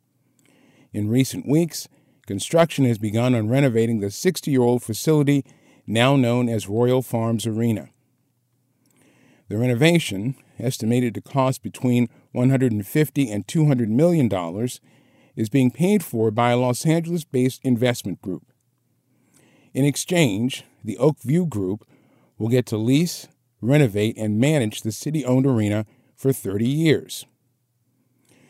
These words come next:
The project, which is expected to be completed by next February, will reportedly add about two thousand seats,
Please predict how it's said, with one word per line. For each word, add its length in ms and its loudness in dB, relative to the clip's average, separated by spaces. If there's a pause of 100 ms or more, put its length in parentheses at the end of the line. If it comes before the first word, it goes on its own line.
(280)
The 100 -4
project, 600 0 (140)
which 180 -6
is 100 -6
expected 520 -2
to 40 -6
be 120 0
completed 520 -2
by 140 -2
next 240 -4
February, 680 2 (540)
will 180 2
reportedly 560 0
add 240 4
about 360 0
two 160 0
thousand 420 2
seats, 540 -8